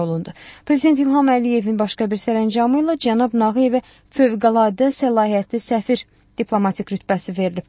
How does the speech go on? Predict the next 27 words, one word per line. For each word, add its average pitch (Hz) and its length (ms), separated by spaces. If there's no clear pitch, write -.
Əli 214 240
Nağıyev 208 440
uzun 214 280
müddət 220 480
Əmək 202 320
və 202 140
Əhalinin 196 340
Sosial 208 400
Müdafiəsi 208 560
naziri 175 320
işləyib. 185 320
O, 214 100
bu 247 160
vəzifədən 202 640
biraz 190 320
əvvəl 170 240
azad 180 300
olunmuşdu. 165 560
Belarus 285 320
prezidenti 269 460
Aleksandr 262 500
Lukashenkonun 254 720
rəqibi 240 680
biznesmen 233 760
Valeri 220 540
Livanevski 214 840
bugün 185 280